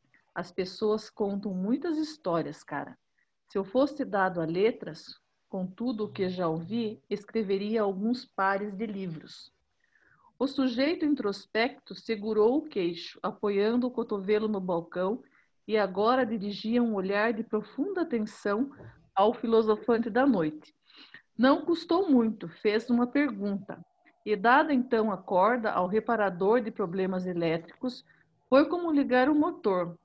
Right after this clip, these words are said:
Ele seguia na maior contação de casos, com direito a mais variadas sacadas filosóficas. O tempo alongou-se. Muitas garrafas passaram pelo balcão, correndo as horas de conversa.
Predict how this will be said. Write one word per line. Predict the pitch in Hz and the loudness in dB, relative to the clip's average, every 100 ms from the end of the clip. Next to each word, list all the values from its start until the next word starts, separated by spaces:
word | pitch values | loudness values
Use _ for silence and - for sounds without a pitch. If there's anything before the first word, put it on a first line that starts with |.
| - | -6
Ele | 190 233 | -4 -2
seguia | - 247 196 262 339 | -2 -2 0 0 2
na | 311 | 2
maior | 247 214 214 254 370 | 2 2 2 2 0
contação | 349 330 285 277 247 254 | -4 0 -2 0 0 2
de | 302 | 0
casos, | - 190 180 185 - - - _ _ _ _ - | 0 2 2 0 -8 -20 -20 _ _ _ _ -4
com | 208 | -2
direito | 214 220 196 226 285 294 | 0 2 4 4 4 2
a | |
mais | 220 202 247 330 | 4 4 2 2
variadas | 311 254 214 220 233 | 0 2 2 2 0
sacadas | 240 214 - 202 208 214 | -6 -8 0 0 0 -4
filosóficas. | 220 233 220 175 160 - - - - _ _ _ _ - | -2 0 0 0 -2 -6 -20 -20 -20 _ _ _ _ -4
O | 285 | -2
tempo | 302 269 233 240 262 | 0 4 4 4 2
alongou-se. | 254 269 294 180 156 - - - _ _ _ - | 4 4 4 2 -2 -6 -18 -20 _ _ _ 0
Muitas | 220 262 277 240 | 4 6 6 2
garrafas | 180 175 190 262 277 277 | -2 2 4 4 2 -8
passaram | - 214 - 202 220 | -6 -8 2 4 4
pelo | 220 233 220 | 0 -2 -2
balcão, | 214 233 240 190 180 | -2 -2 -2 -4 -2
correndo | 180 202 196 214 220 | -2 -2 0 0 2
as | 208 185 | 0 0
horas | 175 185 240 220 | 2 2 2 -2
de | 214 | -4
conversa. | 269 262 185 - - | 0 0 0 -4 -10